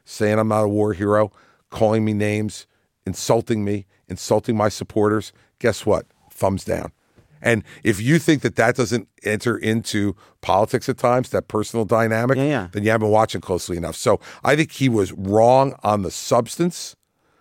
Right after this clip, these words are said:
Speaker 1: but I understand exactly why he did it.
Speaker 2: So that's a case where you think y-, that what he w-, his,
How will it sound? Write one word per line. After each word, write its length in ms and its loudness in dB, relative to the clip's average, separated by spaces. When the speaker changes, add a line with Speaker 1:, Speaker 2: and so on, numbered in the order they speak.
Speaker 1:
but 180 2
I 180 2
understand 420 -2
exactly 400 -2
why 180 0
he 120 -8
did 200 -8
it. 120 -16
Speaker 2:
So 140 0
that's 200 6
a 40 4
case 260 2
where 100 2
you 120 2
think 240 -4
y-, 220 -8
that 280 0
what 200 0
he 80 -2
w-, 180 0
his, 160 2